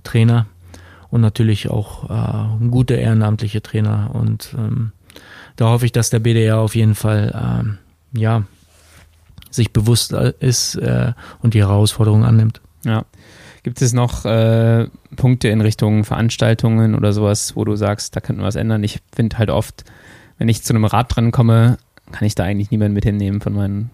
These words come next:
Speaker 2: Kumpels, weil die sich sagen, "Was ist das denn hier?" Ähm, ich hab da oft das Gefühl, das gibt, das kann man deutlich besser machen. Es gibt viele Beispiele, zum Beispiel, ich komm gerade aus den U S A wieder, wo das Rennen irgendwie so ein, so ein Event ist, wo du die,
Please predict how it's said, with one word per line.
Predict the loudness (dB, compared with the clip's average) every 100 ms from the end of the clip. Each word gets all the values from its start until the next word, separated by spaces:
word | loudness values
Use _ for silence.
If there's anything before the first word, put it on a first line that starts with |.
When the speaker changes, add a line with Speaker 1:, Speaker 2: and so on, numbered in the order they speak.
| -6
Speaker 2:
Kumpels, | -4 -2 -2 -2
weil | -2
die | 0
sich | 0
sagen, | -2 -2 -2 -6
"Was | -6 -6
ist | -4
das | -4
denn | -2 0
hier?" | 0 0 -4 -20 -14 -2
Ähm, | 0 2 0 -4 -10 _ _ _ _ _ _ -12
ich | -8
hab | -6 -2
da | -2
oft | 0 -2
das | -2
Gefühl, | -2 2 2
das | 2 -2
gibt, | -4 -6 _ -4
das | -4 -2
kann | 0
man | 2 2 0 -2
deutlich | 0 0 2
besser | 2 2
machen. | 0 2 2 2
Es | 0
gibt | -6 -8 -10
viele | -2 0
Beispiele, | 2 0 0 -6
zum | -4
Beispiel, | -4 -6
ich | -4
komm | -2
gerade | -2 -2
aus | -2
den | -4
U |
S | -2
A | 0 2
wieder, | 2 2 -2 -8 -16 -2
wo | 0
das | 0 0
Rennen | 0 0
irgendwie | 0 0
so | 0
ein, | 0 -2 -4
so | -2
ein | -2
Event | 0 0 0 -2
ist, | -4 -6 -16 _ _ _ -2
wo | 0
du |
die, | 2 2 2 2